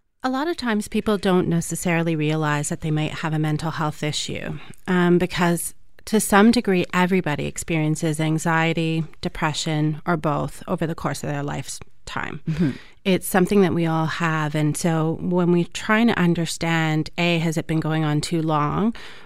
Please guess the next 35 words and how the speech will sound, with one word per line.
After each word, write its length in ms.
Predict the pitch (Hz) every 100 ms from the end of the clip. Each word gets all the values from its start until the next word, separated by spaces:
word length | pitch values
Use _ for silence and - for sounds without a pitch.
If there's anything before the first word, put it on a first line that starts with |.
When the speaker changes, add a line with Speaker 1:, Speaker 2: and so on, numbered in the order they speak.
| -
Speaker 1:
Or 60 | 175
B, 480 | - 208 190 165
is 260 | 160 175 165
it 140 | 165
way 180 | 165 185
more 180 | 180 170
intense 600 | 156 156 - 214 185 175
than 180 | 165 156
it 80 | 165
needs 260 | 214 220
to 100 | -
be 160 | - -
given 240 | 165 160
the 80 | 156
situation? 920 | 156 165 - 160 170 175 - 147 143 147 - - - -
We 120 | 185
start 300 | 175 175 170
to 80 | 160
try 220 | - 170
to 80 | 160
understand 640 | 156 160 151 - 160 156
whether 260 | 156 147 147
or 40 | 147
not 220 | 147 147
it's 160 | 143
actually 360 | 151 143 - 143
something 340 | 139 147 147 147
considered 480 | 147 - 147 143
a 60 | 143
mental 420 | 139 139 - - -
illness 460 | 147 151 151 -
or 60 | -
a 40 |
mental 300 | 160 143 151
health 540 | - - - - -